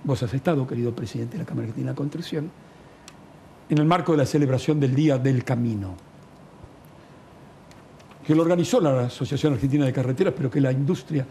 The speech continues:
de la construcción está constantemente ahí. Así que a esta empresa vaya,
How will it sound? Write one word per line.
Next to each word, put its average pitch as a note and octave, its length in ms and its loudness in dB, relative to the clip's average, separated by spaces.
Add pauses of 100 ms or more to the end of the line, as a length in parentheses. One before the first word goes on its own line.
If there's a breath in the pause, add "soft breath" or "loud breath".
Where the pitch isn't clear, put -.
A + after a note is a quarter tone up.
(300 loud breath)
de C#3 80 0
la C3 80 2
construcción C3 380 0
está C3 220 0
constantemente G#2 840 -8 (480)
ahí. F#2+ 240 -6 (1700)
Así D3+ 260 0
que D3 280 2 (600)
a D#3+ 60 2
esta D3 140 2
empresa C#3+ 480 0 (640)
vaya, B2 420 2